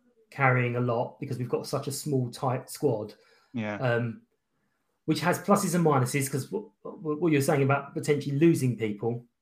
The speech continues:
Speaker 1: I think a lot of the senior players, we kind of point out to these guys that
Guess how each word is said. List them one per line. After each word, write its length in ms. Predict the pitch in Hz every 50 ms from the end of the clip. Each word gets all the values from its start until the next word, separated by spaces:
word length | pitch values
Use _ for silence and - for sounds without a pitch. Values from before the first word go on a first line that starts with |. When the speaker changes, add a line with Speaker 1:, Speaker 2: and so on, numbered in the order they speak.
| _ _ _ _ _ _ _ _ _ _ - - _ 120 127
Speaker 1:
I 140 | 139 156 151
think 460 | 147 - 147 135 135 135 135 - - _ _ _ _ _ _
a 80 | - 143
lot 260 | 135 135 143 139 139
of 140 | 139 131 -
the 80 | - 127
senior 340 | - - 160 165 147 135
players, 340 | 131 - 123 117 113 110 113
we 60 | 127 131
kind 200 | - 139 135 135
of 80 | 131
point 240 | - 147 147 139 139
out 140 | 135 143 143
to 60 | -
these 140 | - 131 127
guys 300 | - 147 127 123 117 -
that 80 | - -